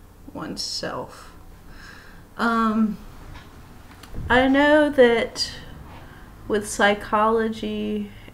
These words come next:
and psychiatry, um, there's a lot of stuff about self-esteem, self-esteem, self-esteem. Um, but let's really think about what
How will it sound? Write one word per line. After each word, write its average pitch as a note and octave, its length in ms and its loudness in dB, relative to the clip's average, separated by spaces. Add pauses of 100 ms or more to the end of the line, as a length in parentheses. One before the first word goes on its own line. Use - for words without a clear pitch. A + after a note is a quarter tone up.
(100)
and F#3+ 540 -10
psychiatry, G3+ 1300 -2 (840)
um, G3+ 680 0 (600)
there's G3 260 -4
a G3 80 -8
lot F#3+ 280 -4
of G3 120 -10
stuff G3 340 -10
about F#3+ 340 -6
self-esteem, G3 880 -4
self-esteem, F3 880 -8
self-esteem. D#3+ 920 -8 (880)
Um, G#3+ 640 2 (1040)
but - 160 -14
let's - 560 -6 (920)
really A3+ 320 4
think A3 300 -2
about F#3+ 380 -4
what - 260 -6